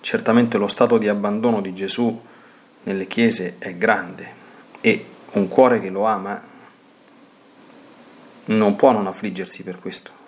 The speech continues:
non, non soffrire. E non solo soffrire e compatire Gesù in questo, cosa che a lui è molto gradita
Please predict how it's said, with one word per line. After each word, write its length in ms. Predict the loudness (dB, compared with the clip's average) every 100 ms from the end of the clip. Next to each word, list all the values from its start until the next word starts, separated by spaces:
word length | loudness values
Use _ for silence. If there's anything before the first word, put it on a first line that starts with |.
| -18
non, 380 | -10 -6 -4 -4
non 100 | -4
soffrire. 580 | -4 0 0 -2 -12 -20 -20 -18 -16 -16 -20 0
E 100 | 4
non 200 | 6 6
solo 260 | 8 8 6
soffrire 420 | 2 -2 0 0
e 60 |
compatire 520 | -2 -2 -2 0 -2 -2
Gesù 480 | -2 2 2 0 -6
in 160 | -8
questo, 380 | -4 -4 -4 -2
cosa 260 | -2 0 -4
che 80 |
a 60 | -4
lui 160 | -2 -2
è 60 |
molto 340 | 0 0 0 -2
gradita 580 | 0 2 0 0 -6